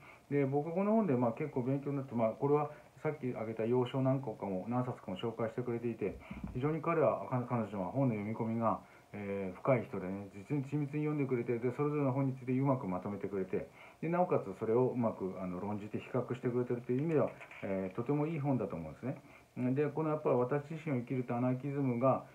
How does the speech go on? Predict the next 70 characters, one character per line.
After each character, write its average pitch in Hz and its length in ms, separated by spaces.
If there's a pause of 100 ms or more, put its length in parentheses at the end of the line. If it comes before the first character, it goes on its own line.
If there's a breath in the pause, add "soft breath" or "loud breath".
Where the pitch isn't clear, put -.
(120)
や - 80
っ - 20
ぱ 139 120
り 135 40
他 143 80
者 - 100
の - 100
靴 - 220
を 120 40
履 117 100
く 127 120
っ - 20
て 123 80
こ 117 80
と 107 80
を 101 40
矛 113 120
盾 151 240
し 160 60
な 160 140
い 170 40
よ 180 80
う - 20
に、 151 100
ま 127 120
あ、 - 20
世 110 80
の 110 60
中 110 180
成 98 120
り 98 40
立 113 100
っ 113 100
て 127 60
る 120 40
っ 120 40
て 131 80
こ 120 140
と 127 100
を、 110 160 (420 loud breath)
ま 143 280
あ、 - 40
説 127 180
明 139 140
す 135 60
る 143 120
た 143 100
め 135 100
に、 - 60
例 - 160
え - 20
ば、 92 300
ち - 60
ょ 131 40
っ 117 40
と 127 60
古 135 120
い 131 40
ん - 20
で 98 80
す。 - 80
ク - 100
ロ 151 120
ポ 151 120
ト 127 120
キ - 120
ン 85 80
と - 80
か 90 80
ね。 95 160